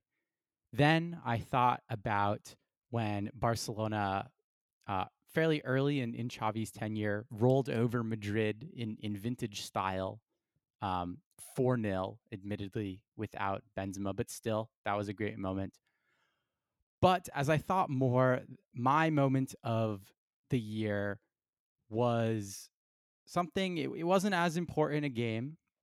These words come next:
Um, it was just a, a Premier League game in March, but it was when Yarmolenko, Andriy Yarmolenko, came on for his first appearance for West Ham since the Russian invasion of Ukraine began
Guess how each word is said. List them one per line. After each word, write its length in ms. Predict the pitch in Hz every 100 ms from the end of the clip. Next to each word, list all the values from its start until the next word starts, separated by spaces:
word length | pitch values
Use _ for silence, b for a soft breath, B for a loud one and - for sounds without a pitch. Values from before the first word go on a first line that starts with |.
| _ _ _ _ -
Um, 420 | 110 101 98 104
it 80 | 117
was 160 | 117
just 220 | 101 123 110
a, 100 | 95
a 80 | 117
Premier 360 | - 127 127 127
League 280 | 117 117 107 _
game 440 | - 107 101 107 113
in 180 | 101 104
March, 500 | 92 101 - - - _ _ _ _ _
but 260 | 131 120 - -
it 180 | 127
was 240 | 127 127 107
when 540 | 120 117 110 107 107 - _ _ _ _ 127
Yarmolenko, 840 | 131 143 123 123 - 110 123 -
Andriy 240 | 107 107 110
Yarmolenko, 720 | 110 107 104 101 104 98 - -
came 300 | - 120 113
on 340 | 98 98 98
for 140 | - 98
his 160 | 101
first 340 | - 113 113 110
appearance 760 | - 110 98 95 107 - - _
for 180 | 123 117
West 280 | 107 - -
Ham 300 | 101 95 95
since 460 | - 107 95 - - _ _ _ _
the 100 | 104
Russian 340 | 101 98 -
invasion 440 | 101 95 95 95 95
of 100 | 90
Ukraine 400 | 104 - 107 101
began 540 | 92 98 90 90 90